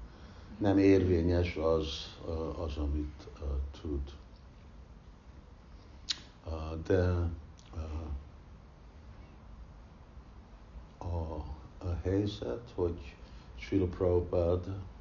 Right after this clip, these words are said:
hát itt, itt, ö, azért nézem a képet, látjátok, hogy Prabhupád itt van ez a könyvekkel,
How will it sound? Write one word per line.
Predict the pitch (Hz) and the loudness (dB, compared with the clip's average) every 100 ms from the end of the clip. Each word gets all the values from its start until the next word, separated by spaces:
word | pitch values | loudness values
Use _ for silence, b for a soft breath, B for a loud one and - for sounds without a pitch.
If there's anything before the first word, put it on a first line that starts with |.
| - - | -16 -14
hát | 98 - | -10 -8
itt, | 98 95 | -8 -6
itt, | 87 - | -6 2
ö, | 87 87 - | 4 4 2
azért | 80 73 76 | -4 -2 -2
nézem | 78 78 76 | 0 0 -2
a | 71 B B B - | -4 B B B 0
képet, | 98 90 - 85 82 | 4 4 4 2 2
látjátok, | 85 82 - 80 76 80 78 | 0 -2 -2 -4 -4 -6 -4
hogy | 78 | -6
Prabhupád | - 82 80 76 76 76 | -6 -6 -6 -4 -4 -4
itt | - | -6
van | - 76 | -4 -4
ez | 71 | -2
a | 71 69 B B B B B - - | -2 -4 B B B B B -16 -12
könyvekkel, | - 104 98 95 92 90 - - 90 87 90 80 | 0 4 6 6 2 -2 -6 0 2 4 2 0